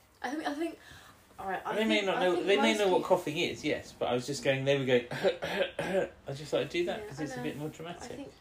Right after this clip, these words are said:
Speaker 1: most people know what coughing is.
Speaker 2: I'm sure they do, but I was trying to be more dramatic about
Speaker 1: Okay,
Speaker 2: it,
Speaker 1: well,
Speaker 2: you
Speaker 1: I'm
Speaker 2: know.
Speaker 1: sure they
Speaker 2: There was lots of, there was lots of gas and they were coughing. <laughs>
Speaker 1: Okay,
Speaker 2: And
Speaker 1: thank you for your
Speaker 2: yeah.
Speaker 1: reenactment part two.
Speaker 2: But the Doctor, Vicky and the Chumbleys got away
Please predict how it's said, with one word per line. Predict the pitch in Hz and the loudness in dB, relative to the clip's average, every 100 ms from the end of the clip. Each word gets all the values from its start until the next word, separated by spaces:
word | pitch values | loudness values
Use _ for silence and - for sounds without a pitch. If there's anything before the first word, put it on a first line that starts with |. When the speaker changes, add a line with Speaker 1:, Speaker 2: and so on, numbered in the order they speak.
| - | -12
Speaker 1:
most | 240 226 226 | -10 -10 -14
people | - 202 | -16 -14
know | 196 | -14
what | 196 - | -16 -18
coughing | - - - 233 | -20 -20 -20 -12
is. | |
Speaker 2:
I'm | 220 220 | -6 -2
sure | 247 226 | 0 2
they | 220 226 | 2 -2
do, | 220 269 233 - | -4 -6 -6 -8
but | - | -10
I | |
was | 151 | -10
trying | 170 | -10
to | 156 | -8
be | 156 | -6
more | 165 | -4
dramatic | 160 175 - - - - | -6 -8 -12 -16 -20 -18
about | - 294 | -16 -12
Speaker 1:
Okay, | 294 | -12
Speaker 2:
it, | 294 | -10
Speaker 1:
well, | 262 262 | -6 -6
Speaker 2:
you | 247 | -4
Speaker 1:
I'm | 240 240 | -6 -6
Speaker 2:
know. | |
Speaker 1:
sure | 269 | -10
they | 254 247 | -8 0
Speaker 2:
There | 156 | 0
was | 147 | 2
lots | 156 - 170 | 0 -2 -2
of, | 147 - | -4 -4
there | 147 151 | -2 -2
was | 147 | 0
lots | 143 - | -2 0
of | 147 123 | -4 0
gas | 123 117 120 - | 0 0 -2 -10
and | - | -8
they | 120 113 | -4 -4
were | 117 | -6
coughing. | - 120 - 110 - | -6 -6 -6 -10 -4
<laughs> | 135 127 - - - - 110 - _ - _ _ - _ | -2 -2 -4 -12 -10 -8 -8 -10 _ -20 _ _ -20 _
Speaker 1:
Okay, | 208 226 | -6 -4
Speaker 2:
And | 220 | -2
Speaker 1:
thank | 226 220 - | -4 -8 -8
you | 190 | -10
for | - | -4
your | 202 196 196 - - | -4 -2 -6 -6 -4
Speaker 2:
yeah. | |
Speaker 1:
reenactment | - 202 202 202 196 | -2 0 -2 -4 -10
part | - 208 - | -10 -14 -12
two. | 190 190 190 _ | -14 -14 -18 _
Speaker 2:
But | 143 135 | -12 0
the | 175 | 0
Doctor, | 175 - 160 147 123 | 0 8 8 8 4
Vicky | 139 - 131 127 | -2 -2 -4 -2
and | 120 120 | -2 -2
the | 120 | -2
Chumbleys | 117 120 117 110 101 - | 0 0 -2 -6 -12 -6
got | 117 - | -6 -4
away | 113 101 101 | -4 -4 -4